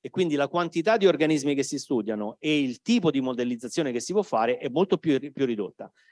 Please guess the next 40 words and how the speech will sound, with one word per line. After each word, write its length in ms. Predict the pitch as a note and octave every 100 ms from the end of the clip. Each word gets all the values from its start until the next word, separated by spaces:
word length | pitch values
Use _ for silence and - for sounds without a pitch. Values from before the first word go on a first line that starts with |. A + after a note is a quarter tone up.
| _
E 120 | G#3
poi 360 | G#3 A3 A3 G3
situazioni 500 | - E3 E3 G#3+ G3
specifiche 560 | D#3+ G#3+ E3+ F3+ F3+ D3
come 380 | D#3 D3 D3 -
field 420 | - E3 D3 C#3+
vent, 440 | C3+ A#2+ A#2+ -
cioè 260 | A#2 D3 C#3+ _ _
le 200 | C#3 D3+
zone 300 | C3 F3+ E3
dove 220 | C#3 D#3+
ci 140 | - B2+
sta 340 | D#3 C3+ G#2+ A2+
l'acidificazione 760 | C3 C3+ A#2 A#2+ A#2+ - C#3
naturale, 640 | A#2 A2+ D#3 D#3 D3+ C#3+ C3+
le, 360 | B2+ A#2+ A#2
le 120 | A2 A2
risorgenze 800 | A2 A#2+ G2+ C3+ B2+ - A#2
termali 480 | G#2+ C#3 C#3+ C3+ C3+
e 60 | B2
così 200 | C3 A#2
via. 220 | A2 G#2+ _ _ _ _ _ _ _ C#3+
Le, 640 | C#3 D3 C#3+ C#3 D#3 D3
le, 260 | - D#3+ E3+ -
le 160 | D3+
situazioni 500 | C#3+ E3+ F3 B3 B3
normali, 600 | F#3 E3 F#3 D#3 A2+ A2+
cioè 160 | A2 -
qua 160 | G3
davanti 580 | G3 E3+ D#3 B2 A2+ C3+
per 140 | B2+ A#2
dire, 480 | B2+ G#2 B2 E3+ -
no? 300 | D#3+ A#3+ -
Que-, 160 | F3
questi 300 | - A3+ A3
sono 160 | F3 D#3+
i 60 | E3+
posti 220 | G#3 E3
dove 140 | D3
ancora 500 | E3 - G#3+ G#3 G#3